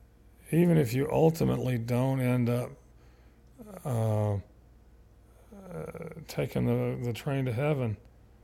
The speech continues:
um, you will have been enriched by that.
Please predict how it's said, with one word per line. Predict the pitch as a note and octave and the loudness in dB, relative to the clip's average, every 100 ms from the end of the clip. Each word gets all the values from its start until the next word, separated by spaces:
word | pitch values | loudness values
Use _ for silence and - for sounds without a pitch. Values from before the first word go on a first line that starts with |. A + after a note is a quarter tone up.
| - - - F#3+ | -20 -20 -14 -6
um, | A#2+ G#2+ G#2+ G#2 G#2 - - - - - - - - - - - - - - - - - | -2 0 2 0 -2 -4 -14 -20 -20 -20 -20 -20 -20 -20 -20 -20 -20 -20 -20 -20 -20 -20
you | F#3 D#3+ D#3+ | -6 2 6
will | D#3 C3 | 6 4
have | C3+ B2+ | 0 0
been | C#3+ C3+ | 2 2
enriched | A2+ A#2+ D3 - - | 2 4 2 0 -4
by | B2 G#2+ | -2 -2
that. | G#2 G#2 | -2 -4